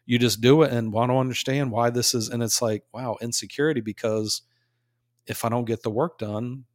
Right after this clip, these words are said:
somebody will say something, you lose the job. Then what hap-, and it, you just keep, but I'm not consciously thinking about that. It's just,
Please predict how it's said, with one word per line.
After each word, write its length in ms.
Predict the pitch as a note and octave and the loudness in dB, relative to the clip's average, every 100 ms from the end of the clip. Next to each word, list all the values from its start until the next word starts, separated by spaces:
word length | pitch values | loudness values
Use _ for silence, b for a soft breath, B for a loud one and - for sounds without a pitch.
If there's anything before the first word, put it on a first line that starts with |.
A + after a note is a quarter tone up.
| - | -10
somebody 440 | - G#2 A2 A#2 | -6 0 2 2
will 80 | A2+ | 2
say 220 | - D#3 | 0 0
something, 600 | - G#2+ F#2+ A#2 A#2+ B2+ _ _ _ _ _ | 0 -2 -6 -10 -12 -14 _ _ _ _ _
you 140 | A#2 A2+ | -6 0
lose 260 | A#2+ A#2 | 2 2
the 80 | A2 | -2
job. 500 | G#2+ C3+ C#3+ A#2 - | -2 -2 -2 -6 -6
Then 200 | A2 D3+ | -2 2
what 120 | C3 | 2
hap-, 260 | - A2 - | 2 -4 -2
and 140 | B2+ A#2+ | 0 0
it, 320 | A#2 A#2+ A#2 | 2 0 2
you 120 | A#2+ | 0
just 240 | A2+ A#2 | 2 0
keep, 380 | - C3+ C3 - _ _ _ _ _ _ _ - | 2 2 2 0 _ _ _ _ _ _ _ 2
but 160 | D3+ | 4
I'm 100 | E3 | 6
not 220 | F3+ A#2 | 6 4
consciously 580 | - E3 E3+ - - A#2 | 4 6 6 2 0 0
thinking 320 | G#2 G#3+ F3+ | 4 4 4
about 280 | B2 G2+ G2 | 2 2 0
that. 240 | - G2 - | -4 -8 -2
It's 160 | A#2+ - | 0 4
just, 400 | C3 A#2 - | 4 6 2